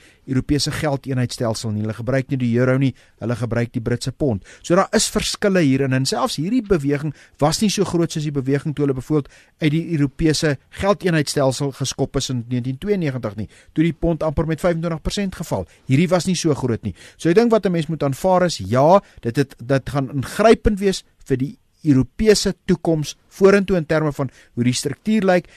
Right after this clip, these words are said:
maar finansiële markte, ek dink die onstabiliteit van Vrydag, dit gaan,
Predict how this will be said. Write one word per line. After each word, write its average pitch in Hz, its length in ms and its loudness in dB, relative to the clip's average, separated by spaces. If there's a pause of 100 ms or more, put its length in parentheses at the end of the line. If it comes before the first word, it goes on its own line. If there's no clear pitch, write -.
(140)
maar 143 100 -2
finansiële 196 540 2
markte, 196 420 0
ek 185 160 -4
dink 185 220 0
die - 100 -4
onstabiliteit 160 800 0
van 143 140 -4
Vrydag, 139 440 2 (200)
dit - 180 -2
gaan, 151 220 0